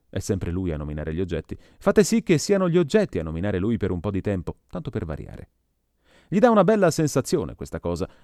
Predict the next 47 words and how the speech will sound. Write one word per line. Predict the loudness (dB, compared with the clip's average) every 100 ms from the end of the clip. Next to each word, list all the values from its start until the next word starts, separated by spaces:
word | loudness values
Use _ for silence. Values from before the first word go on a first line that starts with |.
| _ -10
Non | -8
per | -6 -8
forza | -4 -4 -4
fa | -6 -6
parte | -6 -4 -4
del | -6
procedimento, | -6 -6 -4 -2 -2 -6
voi | -10 -10
lo | -8
capite, | -6 -6 -6 -18 -10
ma | -6
lo | -4
si | -6
può | -8
fare, | -10 -10 -10 -14
semplicemente. | -18 -18 -14 -12 -14 -16 -20 _ _ _ _ -4
Il | -2
procedimento | 2 2 4 4 2 2
fondamentale | 2 2 2 2 2 2 2
consiste | 2 0 0 -2 2 2
semplicemente | 2 0 0 0 0 0 -2 -2 -2
nel | 0 -2
fargli | 0 0 0 -2 0
nominare | 0 0 0 -2 -2 -2
la | -2
cosa, | 0 0 0 -4
nominare | -4 -4 -2
la | -2
cosa, | 0 -2 -2
nominare | -4 -4 -2
la | -2
cosa, | 0 0 0
nominare | -2 -2 -2
la | -2
cosa, | 0 -2 -2
nominare | -4 -4 -2
la | -2
cosa, | 0 0
nominare | -2 -2 -2
la | 0
cosa, | 2 4 4 0
finché | -2 -6 -6
non | -4 -4
gliene | -6
importa | -6 -4 -4 -2 -4
niente | -2 -2 -4 -6 -6
dell'identità | -6 -6 -6 -6 -6 -2 -2